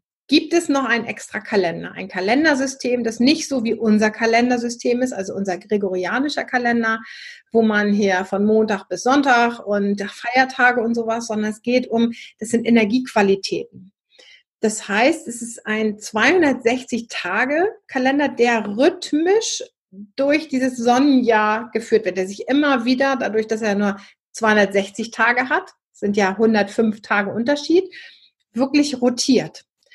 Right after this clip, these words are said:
Und das Schöne daran, das kann ich gleich mal sagen, es braucht an dem Tag, als ich geboren wurde, gab es eine ganz bestimmte Zeitqualität.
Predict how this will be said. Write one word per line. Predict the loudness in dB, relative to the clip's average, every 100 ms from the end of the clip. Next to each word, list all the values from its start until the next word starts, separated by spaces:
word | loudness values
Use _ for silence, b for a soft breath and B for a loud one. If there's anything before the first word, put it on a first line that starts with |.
| B B B B _
Und | 4 4 2 -6
das | -6 -6 -2
Schöne | 0 2 2
daran, | 0 0
das | -2
kann | -4
ich | -2
gleich | 0 0
mal | 0
sagen, | -2
es | -4 -6
braucht | -6 -6 -6 _ _ _ -6
an | -2
dem | 0 0
Tag, | -2 0 0 0 -4
als | -12 -8
ich | -6 -2
geboren | 0 4 4 2 -2
wurde, | -6 -10 -14 -20 -10
gab | -8
es | -4
eine | 0
ganz | 0 -2
bestimmte | -4 -2 -2
Zeitqualität. | -2 -2 -2 -6 -12 -12 -14 -16 -16